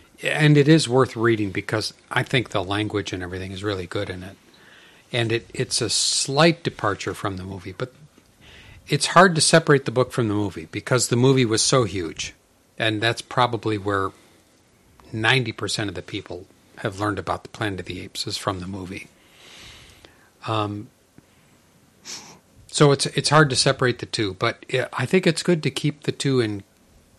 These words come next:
They also represent a little bit of a contrast. And what's really, what really comes out here is the, I think what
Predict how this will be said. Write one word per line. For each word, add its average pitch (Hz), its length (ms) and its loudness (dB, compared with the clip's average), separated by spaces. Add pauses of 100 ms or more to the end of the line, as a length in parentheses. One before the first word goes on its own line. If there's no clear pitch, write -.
(220)
They 127 160 4
also 135 580 2
represent 123 460 -2
a - 20 -2
little 117 220 -2
bit 117 120 -2
of 101 80 -2
a 92 60 -4
contrast. - 840 -6 (840)
And 104 500 -2 (340)
what's 117 380 -2
really, 131 400 6
what 123 240 0
really 123 280 2
comes 110 280 -4
out 107 240 -2
here 95 420 -4
is 107 520 -4
the, 98 400 -8 (2000)
I 123 60 -2
think - 220 0
what 104 180 -6